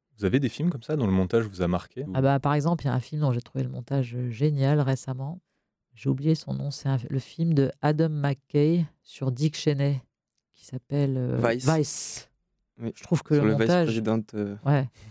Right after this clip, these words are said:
Speaker 2: Le montage est génial, quoi, vraiment. Et avant, il avait fait un autre film dont le montage est génial aussi, euh, sur
Speaker 3: Euh.
Speaker 2: la crise des subprimes. Je trouve que le... vraiment, je sais pas comment s'appelle le monteur de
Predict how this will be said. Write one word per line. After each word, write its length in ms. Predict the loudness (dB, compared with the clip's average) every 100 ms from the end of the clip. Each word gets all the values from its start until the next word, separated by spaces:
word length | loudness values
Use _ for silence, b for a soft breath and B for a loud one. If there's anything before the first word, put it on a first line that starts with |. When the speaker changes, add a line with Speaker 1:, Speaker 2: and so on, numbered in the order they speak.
| b b b -6
Speaker 2:
Le 60 | 0
montage 320 | 2 2 2
est 60 | 2
génial, 540 | 4 4 4 2 0
quoi, 240 | -2 -4 -6
vraiment. 440 | -6 -2 2 2 2
Et 480 | 2 4 4 4 2 2
avant, 280 | -2 0 2
il 160 | 2
avait 200 | 2 0
fait 840 | -2 -2 2 2 2 0 -2 -6 -12 _ _ -4
un 80 |
autre 160 | -2 -2
film 180 | -4 -6
dont 120 | -4
le 60 | -4
montage 340 | -2 -2 -4
est 60 | -10
génial 380 | -18 -18 -18 -18
aussi, 360 | -20 _ -18 -14
euh, 60 |
sur 140 | -8 -2
Speaker 3:
Euh. 40 |
Speaker 2:
la 100 | -2
crise 260 | -2 -8 -6
des 120 | -6
subprimes. 640 | -6 -14 _ -16 -16 -18 -20 -16
Je 140 | -10
trouve 220 | -2 0
que 80 | 2
le... 240 | 2 4 2
vraiment, 360 | 2 2 2 0
je 80 | -2
sais 60 |
pas 160 | -6 -6
comment 220 | -6 -14
s'appelle 360 | -12 -8 -4 -4
le 80 | -6
monteur 400 | -14 -12 -8
de 80 | -6